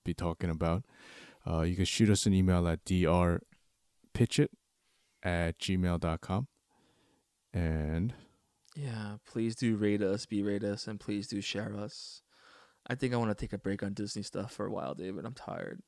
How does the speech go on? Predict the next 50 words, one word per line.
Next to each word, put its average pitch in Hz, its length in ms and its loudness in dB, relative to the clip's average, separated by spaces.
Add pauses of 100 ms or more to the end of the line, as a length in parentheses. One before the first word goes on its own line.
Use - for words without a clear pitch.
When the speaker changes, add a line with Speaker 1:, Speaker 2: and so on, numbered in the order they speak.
(180)
Speaker 2:
But 117 140 2
please 117 200 -2
stay 113 180 -2
tuned 127 540 6 (360)
Speaker 1:
<laughs> - 260 -20
Speaker 2:
because 113 340 2
we 113 140 4
upload 110 340 2
episodes 113 440 2
every 107 180 2
Wednesdays 107 440 0
and 101 120 -4
Fridays, 98 640 -2
and 110 180 -10 (540)
you 107 80 -2
should 110 180 2
listen 104 200 -2
to - 120 -6
Speaker 1:
I 98 40 -4
Speaker 2:
last 101 200 4
week's 95 160 8
Speaker 1:
mean 95 80 4
Speaker 2:
episode. 98 540 -2 (180)
David 104 260 -2
pitched - 260 -8
a - 280 -8
Speaker 1:
that - 0 -
Speaker 2:
pretty, 98 800 6
David 104 240 0
pitched 107 160 -2
a 101 60 -2
pretty 107 200 -4
good 104 180 -6
Disney 107 560 -8 (300)
live 101 220 -4
action - 240 -2
Speaker 1:
Thank 87 160 4
Speaker 2:
movie. 80 180 -2
Speaker 1:
you, 80 60 -6
thank 82 300 0
you. 85 180 0 (180)
Don't 104 160 2 (100)
take 123 200 4
a 98 40 2
break 107 220 4
for 104 80 -2
too 113 240 4
long, 87 300 6
though. 85 120 2
You, 85 220 2